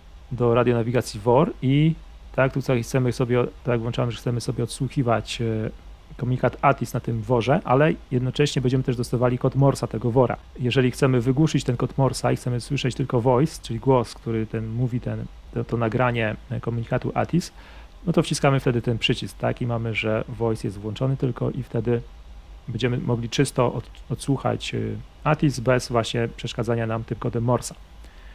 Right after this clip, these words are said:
No i zobaczmy sobie mniej więcej, jak to wygląda, jeżeli na przykład byśmy chcieli sobie odsłuchać komunikatu atis na lotnisku w Warszawie, gdzie się znajduje.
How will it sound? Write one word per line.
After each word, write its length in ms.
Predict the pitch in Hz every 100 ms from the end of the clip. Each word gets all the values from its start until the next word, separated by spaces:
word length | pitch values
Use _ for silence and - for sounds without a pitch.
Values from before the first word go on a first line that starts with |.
| - - - - - - - - - - - - - - - - - - - - - - -
No 280 | 123 123 151
i 60 |
zobaczmy 360 | 160 160 185 165
sobie 240 | 175 160
mniej 80 | 147
więcej, 220 | 160 160
jak 100 | 151
to 120 | -
wygląda, 400 | 123 131 175 123
jeżeli 140 | 127 123
na 80 | 131
przykład 160 | 123
byśmy 220 | 139 -
chcieli 240 | 135 147 139
sobie 260 | - 123
odsłuchać 760 | 123 - 147 - 135 131 - - - - - - - -
komunikatu 720 | - 127 127 127 - 147 - -
atis 540 | 147 143 - 120 147 -
na 100 | 117
lotnisku 480 | 120 131 123 -
w 60 | 117
Warszawie, 460 | 120 117 147 117 110
gdzie 100 | 107
się 120 | 120
znajduje. 540 | 107 117 113 107 131